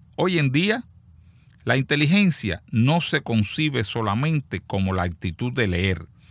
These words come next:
escribir y contar, definición que defiende la educación escolar tradicional.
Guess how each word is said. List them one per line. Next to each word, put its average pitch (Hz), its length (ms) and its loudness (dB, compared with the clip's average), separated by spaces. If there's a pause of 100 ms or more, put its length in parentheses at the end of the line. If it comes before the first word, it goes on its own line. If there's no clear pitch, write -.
(220)
escribir 104 680 -2
y 151 60 0
contar, 98 640 0 (420)
definición 95 920 -2
que 95 200 -6
defiende 117 840 -2 (180)
la 92 140 -4
educación 95 760 -4
escolar 95 540 -6
tradicional. 73 800 -10